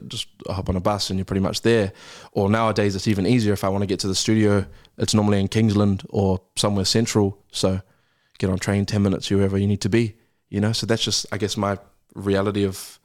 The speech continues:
what life is, you know? So when I hear, but there's things that I definitely envy about hearing f-,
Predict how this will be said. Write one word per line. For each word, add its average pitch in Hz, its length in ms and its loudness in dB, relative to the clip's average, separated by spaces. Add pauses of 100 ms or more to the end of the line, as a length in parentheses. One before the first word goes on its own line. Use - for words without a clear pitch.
(640)
what 110 160 0
life 127 320 0
is, 95 320 -2
you 101 120 0
know? 123 160 2
So 95 320 -2 (600)
when 107 120 0
I 107 60 0
hear, 107 220 2
but 113 340 0
there's 143 140 2
things 170 200 2
that 147 60 2
I 127 120 2
definitely 123 420 0
envy 131 260 2
about 107 220 2
hearing 113 220 0
f-, - 140 -10